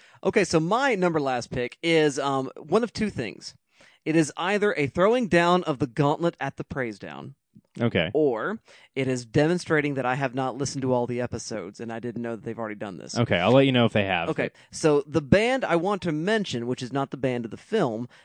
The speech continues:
Speaker 1: is, uh, the band Apologetics and the long-lost Christian genre of Christian music of the Christianified musical parody, in which you turn some hit pop song into a song about the Jesus.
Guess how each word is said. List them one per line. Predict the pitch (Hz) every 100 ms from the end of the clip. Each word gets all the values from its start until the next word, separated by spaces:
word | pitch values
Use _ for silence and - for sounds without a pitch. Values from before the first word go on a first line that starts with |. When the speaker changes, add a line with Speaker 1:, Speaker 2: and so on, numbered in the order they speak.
| _
Speaker 1:
is, | 139 135 135 131 127
uh, | 131 127
the | 135
band | 120 156 165 175
Apologetics | 104 - - 143 135 120 107 127 110 - - - -
and | 143 139 131
the | 131
long-lost | 131 139 160 185 196 202 202 208 170 160 160 156 160 -
Christian | - 147 139 - 147 143
genre | 113 131 131 135
of | 127
Christian | - 175 - 156
music | 135 120 -
of | 151 147 131
the | 147 143 - - -
Christianified | - 196 202 - 196 185 - 147 147 147 147 135
musical | 135 143 135 143 135
parody, | 131 - 123 123 113 98 78 - _ - -
in | 131 139 139
which | 139 117
you | 143
turn | - 160 160 156 147 - -
some | - 165 156 151 - -
hit | 185 175 -
pop | - 147 135
song | - 135 127 127
into | 135 131 139 131
a | 127
song | - 123 123 123
about | 113 113 -
the | 127
Jesus. | 113 117 98 - - -